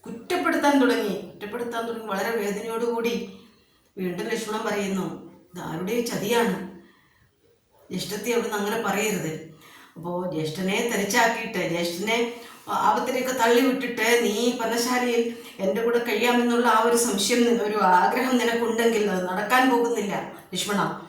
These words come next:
ഈ വാക്കുകൾ കേട്ട ലക്ഷ്മണൻ നടുങ്ങിപ്പോയി. അവസാനം പർണശാലയ്ക്ക് ചുറ്റും ഒരു വര വരച്ചിട്ട് ലക്ഷ്മണൻ പറഞ്ഞു, "ജ്യേഷ്ഠത്തി,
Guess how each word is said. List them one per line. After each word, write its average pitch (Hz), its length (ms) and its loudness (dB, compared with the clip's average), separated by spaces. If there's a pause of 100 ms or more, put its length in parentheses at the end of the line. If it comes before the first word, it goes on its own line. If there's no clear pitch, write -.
(480)
ഈ 277 240 -4
വാക്കുകൾ 254 560 -4
കേട്ട 233 200 -6
ലക്ഷ്മണൻ 202 520 -4
നടുങ്ങിപ്പോയി. 185 800 -4 (1200)
അവസാനം 190 640 -2 (1600)
പർണശാലയ്ക്ക് 254 760 2
ചുറ്റും 247 640 -2
ഒരു 190 80 -4
വര 180 220 -4
വരച്ചിട്ട് 226 800 -2 (880)
ലക്ഷ്മണൻ 196 400 -4
പറഞ്ഞു, 180 380 -4 (380)
"ജ്യേഷ്ഠത്തി, 170 680 -6